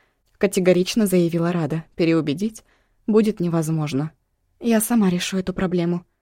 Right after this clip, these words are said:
«Умеешь водить?» Она кивает. «Я одолжу тебе машину», нетерпящим возражения голосом. И не спорь,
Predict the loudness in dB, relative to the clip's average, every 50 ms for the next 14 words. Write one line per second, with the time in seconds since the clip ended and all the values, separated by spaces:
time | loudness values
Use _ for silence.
0 | _ _ _ _ _ _ _ _ _ _ _ _ _ _ _ _ 2 4 4 6
1 | 4 4 2 0 0 0 2 2 0 -2 -4 -6 -10 _ _ _ _ _ _ _
2 | -4 -2 0 0 0 -2 -4 -6 -6 -4 -4 -6 -6 -8 -12 -16 _ _ _ _
3 | _ _ _ _ _ _ _ _ 0 2 4 4 6 6 6 6 4 4 0 0
4 | 0 0 2 2 2 2 0 -4 -4 -4 -4 -4 -4 -6 -10 _ _ _ _ _
5 | _ -2 2 2 2 4 4 2 2 2 0 -4 -4 -2 0 2 2 2 4 4
6 | 2 2 2 2 2 2 2 2 0 0 0 -2 -2 -4 -6 -8 -8 -8 -10 _
7 | _ _ _ _ _ _ _ _ _ _ _ 0 4 4 6 4 4 0 -2 -2
8 | -2 -2 -2 -4